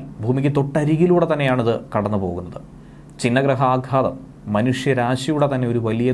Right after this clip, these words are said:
ദുരന്തമായിട്ടാണ് വിശേഷിപ്പിക്കുന്നത്. ഒരു ഭൂഗോളത്തിനെ തന്നെ, ഒരു ഗ്രഹത്തിനെ തന്നെ നശിപ്പിക്കാൻ അത് പ്രാപ്തമാണ്. ഇത്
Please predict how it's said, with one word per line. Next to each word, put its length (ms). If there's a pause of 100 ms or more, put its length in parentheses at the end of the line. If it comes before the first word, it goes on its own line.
ദുരന്തമായിട്ടാണ് 760
വിശേഷിപ്പിക്കുന്നത്. 680 (920)
ഒരു 180
ഭൂഗോളത്തിനെ 600
തന്നെ, 160 (560)
ഒരു 140 (420)
ഗ്രഹത്തിനെ 480
തന്നെ 220
നശിപ്പിക്കാൻ 440 (140)
അത് 160
പ്രാപ്തമാണ്. 500 (720)
ഇത് 80